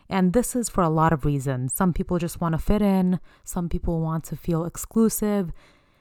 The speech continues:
And some people just, you know, it's just natural. They want a sense of acceptance. And sometimes people don't accept them the way they are naturally. Um,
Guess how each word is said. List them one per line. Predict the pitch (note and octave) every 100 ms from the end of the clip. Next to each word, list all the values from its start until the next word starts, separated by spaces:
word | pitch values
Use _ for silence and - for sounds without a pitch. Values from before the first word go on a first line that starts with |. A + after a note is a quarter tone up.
| _ _ _ -
And | A3 A3+
some | - E4+ F4
people | F4+ D#4+ D4+
just, | F#3+ A#3+ A#3+ - - - _ _ _ _ _ _
you | A3 A#3+
know, | A#3+
it's | A#3 -
just | C#4 -
natural. | A3 C4 - F3 D#3
They | C#3+ G3 G3 F#3+ F3 - -
want | F3 F#3+ G#3+ - - G#3+
a | F#3
sense | - - F#3+ F#3+ - - -
of | E3+ E3 -
acceptance. | E3+ - - - - D#3+ C#3 C#3 -
And | G3+ F#3
sometimes | - C#4 D4 C#4 A#3+ A#3 A3
people | - A3 A#3+
don't | G3+ G3+ A3
accept | A#3+ - G#3+ - -
them | A3+
the | G3
way | E3 F3+
they | F#3 F#3
are | F#3+
naturally. | F3+ F#3+ A#3 - D#3+ C3+ B2+ - _ _ _ _ _
Um, | E3 D#3+ D3+